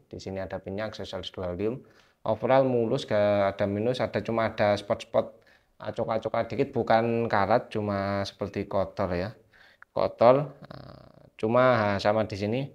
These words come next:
kalau di pangkalnya di sini ada sedikit karat ya, di pangkal-pangkal sininya ada keluar karat sedikit-sedikit.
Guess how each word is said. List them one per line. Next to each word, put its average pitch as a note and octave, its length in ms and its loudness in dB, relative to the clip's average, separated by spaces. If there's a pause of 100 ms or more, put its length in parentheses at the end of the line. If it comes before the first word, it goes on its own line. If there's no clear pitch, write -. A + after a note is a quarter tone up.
(360)
kalau G#2 240 0
di - 80 -6
pangkalnya A2 400 2
di A2 160 -8
sini A#2+ 240 -2
ada A#2+ 400 -2
sedikit - 320 -6
karat G#2+ 320 0
ya, F#2 160 -4
di - 160 -12
pangkal-pangkal F#2+ 640 -6
sininya G2+ 400 -6
ada - 240 -6 (400)
keluar A#2 240 0
karat A2 320 -2
sedikit-sedikit. - 880 -4